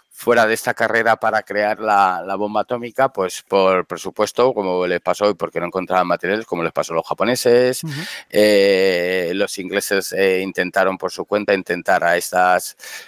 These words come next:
Speaker 1: a estos, eh, lugares donde podían sacar el, extraer el uranio, pero la guerra no les iba lo suficientemente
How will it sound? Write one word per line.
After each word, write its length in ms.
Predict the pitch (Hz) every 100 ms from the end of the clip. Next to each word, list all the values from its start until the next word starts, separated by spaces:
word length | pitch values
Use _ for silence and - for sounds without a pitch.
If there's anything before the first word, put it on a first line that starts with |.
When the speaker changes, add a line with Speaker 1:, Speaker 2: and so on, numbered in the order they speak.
| -
Speaker 1:
a 400 | 98 98 87 85
estos, 480 | 90 - 110 101 -
eh, 300 | 92 95 92 95
lugares 380 | 95 92 101
donde 640 | 95 92 92 87 85 82 78
podían 300 | - 90 95
sacar 240 | 98 90
el, 180 | 92 87
extraer 380 | 80 - 87 87
el 180 | 85 82 87
uranio, 520 | 76 95 110 104 107
pero 240 | - 90
la 140 | 87 82
guerra 680 | 98 98 95 95 95 101 98 - - _
no 140 | 98 107
les 200 | 98 110
iba 260 | 107 104
lo 100 | 104
suficientemente 840 | 98 101 104 - 101 110 101 104